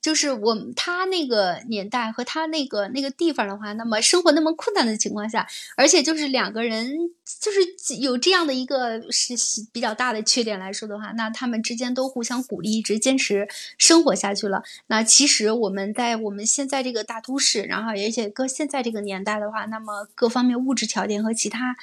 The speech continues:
都非常非常的富足的情况下，一定是比他们生活水平要更高一些。那我们其实要，夫妻也是要齐力，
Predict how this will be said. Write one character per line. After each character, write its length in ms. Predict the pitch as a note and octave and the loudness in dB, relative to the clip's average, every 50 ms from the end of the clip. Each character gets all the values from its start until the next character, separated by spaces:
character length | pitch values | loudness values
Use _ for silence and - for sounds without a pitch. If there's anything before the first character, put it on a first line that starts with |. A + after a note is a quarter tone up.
| - - - - - - - | -10 -12 -12 -12 -6 0 2
都 260 | B3 B3 B3 B3 B3 | 4 4 4 2 0
非 180 | B3 - E4+ | 0 -2 -2
常 220 | C4 C4+ B3+ A#3 A#3 | 0 0 0 0 0
非 80 | C#4 | 0
常 160 | C4+ C4 B3+ C4 | 0 0 0 0
的 80 | C#4 | 0
富 260 | C4 - - F#4+ E4 | -2 0 0 0 0
足 140 | B3+ - D3 | 0 0 -2
的 100 | D3+ F#3 | -2 -2
情 160 | G3+ - G#3 | -2 -2 -4
况 120 | G3+ G#3 G3+ | -4 -2 -2
下， 0 | |
一 180 | G#3 G#3 G#3 | -2 -4 -2
定 220 | A3 C#4 D4+ C#4+ B3+ | 0 2 2 4 4
是 60 | B3 | 2
比 160 | A3+ - E3 | 0 -2 -4
他 120 | - - C4+ | -4 -2 -2
们 100 | C4+ B3+ | 2 2
生 180 | - - D4 C#4 | 4 4 4 4
活 100 | C#4+ C#4 | 4 4
水 140 | - A3 | 4 2
平 160 | - - G#3+ A3 | 0 -2 -2 -2
要 60 | A3+ | -2
更 180 | A3+ C4 A#3+ | -2 -2 -2
高 220 | A3+ C4+ C#4+ D4 C#4+ | 0 2 2 2 2
一 60 | A3+ | 2
些。 220 | - - - G3+ G#3+ - - - - - | 0 -2 -4 -4 -4 -6 -10 -12 -14 -4
那 140 | - C4+ C4+ | 0 0 2
我 260 | B3+ A3 G3+ - - - | 2 2 0 0 -2 -2
们 320 | F3+ F3+ G3 G3 G3 G3+ | -2 -2 0 0 0 2
其 200 | - - - C4+ | 4 4 4 4
实 160 | C4 - A3 | 4 2 2
要， 260 | A3 A3 A3 G#3+ G#3 G#3+ | 2 0 0 0 -2 -4
夫 220 | - - B3 B3 | -4 -4 -2 0
妻 280 | B3 - - B3+ B3 A#3+ | 2 2 2 2 0 0
也 160 | A3+ - - | 0 2 4
是 160 | - - A#3+ | 4 4 4
要 200 | A#3 A3+ A3 G#3 | 4 2 0 -2
齐 400 | G#3 - - - - - G#3 G3+ | -2 0 2 4 4 4 2 0
力， 320 | G#3 G#3+ B3 A#3 G#3 A3+ | -2 0 0 0 0 -2